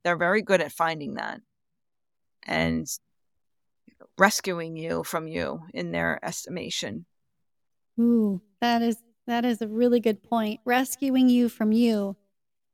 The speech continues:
Speaker 2: And they'll find whatever you need to be rescued 'cause that's how they're gonna keep themselves in power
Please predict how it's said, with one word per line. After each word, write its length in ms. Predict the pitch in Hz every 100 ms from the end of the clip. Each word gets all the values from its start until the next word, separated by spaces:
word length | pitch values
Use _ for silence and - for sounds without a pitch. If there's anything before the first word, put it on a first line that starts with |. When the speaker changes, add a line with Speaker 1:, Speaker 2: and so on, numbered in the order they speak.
| -
Speaker 2:
And 160 | 226
they'll 140 | 226 214
find 380 | - 285 302 262
whatever 240 | 240 233
you 80 | 240
need 140 | 233
to 60 | 220
be 100 | 226
rescued 680 | 233 254 - 233 202 190 208 -
'cause 140 | 196
that's 560 | 220 220 - - - _
how 100 | 226
they're 120 | 220
gonna 200 | 220 214
keep 260 | 208 254 240
themselves 560 | 233 214 - 202 202 -
in 180 | 240 220
power 640 | - 196 190 240 285 349